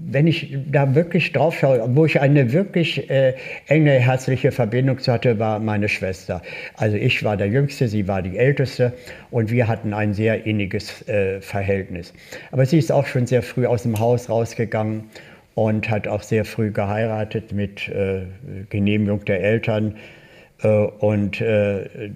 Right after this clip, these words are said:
da hatte ich eine sehr enge Verbindung. Aber ansonsten, wie gesagt, fühlte ich mich irgendwie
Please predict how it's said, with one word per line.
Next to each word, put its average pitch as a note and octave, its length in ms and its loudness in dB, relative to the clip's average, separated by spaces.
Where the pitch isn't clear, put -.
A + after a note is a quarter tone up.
da A2+ 340 0
hatte A#2 200 -2
ich G#2+ 120 -2
eine G#2+ 200 0
sehr G2+ 240 0
enge G2+ 240 0
Verbindung. F#2+ 560 -4
Aber A2+ 240 -2
ansonsten, B2 640 -2
wie B2 120 -2
gesagt, G#2+ 500 -2
fühlte C#3+ 400 2
ich B2+ 240 -2
mich A#2 380 -2
irgendwie A#2 520 -2